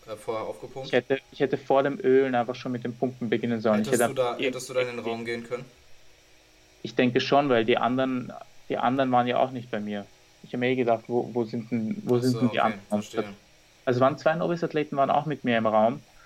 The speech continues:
Speaker 2: Die haben sich versucht, da aufzupumpen. Ähm, was ein bisschen langwe-, also lang-, es war ein bisschen schwierig für die. Und ich hab mir halt gedacht, also zehn Minuten reicht für ein Pump-Up. Zehn Minuten reicht, ja, das ist definitiv. Ähm,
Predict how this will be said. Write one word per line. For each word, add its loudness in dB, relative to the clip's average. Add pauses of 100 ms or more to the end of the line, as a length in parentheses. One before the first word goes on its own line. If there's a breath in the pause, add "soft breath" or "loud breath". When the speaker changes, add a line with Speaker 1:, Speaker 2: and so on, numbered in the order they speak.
(260 soft breath)
Speaker 2:
Die 2
haben 2
sich -2
versucht, 0
da 2
aufzupumpen. -2 (480 loud breath)
Ähm, 4
was -6
ein -4
bisschen 0
langwe-, 2 (160)
also -6
lang-, -4
es -4
war 6
ein -2
bisschen 0 (220)
schwierig 0
für -2
die. 0 (800 soft breath)
Und 2
ich 0
hab 6
mir 6
halt 4
gedacht, 2
also -4
zehn 2
Minuten 0
reicht 2
für -8
ein -6
Pump-Up. -6
Zehn 4
Minuten -2
reicht, -4 (120)
ja, 0
das -8
ist -20
definitiv. -4 (600 soft breath)
Ähm, 0